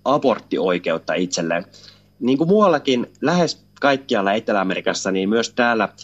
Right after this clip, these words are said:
on, ä, abortti kielletty. Se on sallittu vaan ihan jossain äärimmäisen, ä, poikkeustapauksessa, jos, jos tää nainen on tullut raiskatuksi tai hänen, hänen, tota, ä, henkeään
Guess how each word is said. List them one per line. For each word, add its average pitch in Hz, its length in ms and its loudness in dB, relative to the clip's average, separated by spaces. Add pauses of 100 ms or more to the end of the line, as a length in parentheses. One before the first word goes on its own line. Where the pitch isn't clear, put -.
(280)
on, 92 320 0
ä, - 80 -2 (500)
abortti 117 560 0 (220)
kielletty. 156 720 0 (320)
Se - 100 -4
on 110 60 2
sallittu 127 520 0
vaan 113 200 2
ihan 110 240 0
jossain 98 460 0
äärimmäisen, 92 720 0
ä, 87 400 -2 (540)
poikkeustapauksessa, 98 1040 0
jos, 90 260 -4 (420)
jos 92 180 -4
tää 92 360 2 (120)
nainen 98 280 2
on 90 80 -2
tullut 92 240 0
raiskatuksi 92 680 0
tai 82 260 -2
hänen, 80 220 -6 (280)
hänen, 80 300 -2
tota, 78 320 -2
ä, - 60 -4 (1080)
henkeään 87 580 0